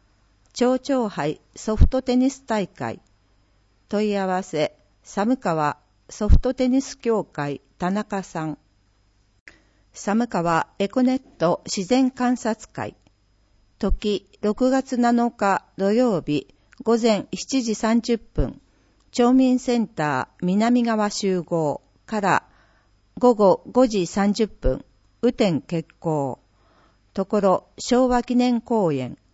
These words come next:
高畑不動尊。対象、町内在住か在勤、または在学の小学四年生以上。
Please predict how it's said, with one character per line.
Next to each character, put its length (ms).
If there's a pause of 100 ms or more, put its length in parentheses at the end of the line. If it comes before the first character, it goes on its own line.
(320)
高 280
畑 360
不 80
動 240
尊。 300 (720)
対 220
象、 500 (380)
町 260
内 280
在 280
住 280
か 360
在 280
勤、 420 (320)
ま 80
た 180
は 200
在 260
学 320
の 240 (560)
小 340
学 500
四 140
年 220
生 420
以 140
上。 340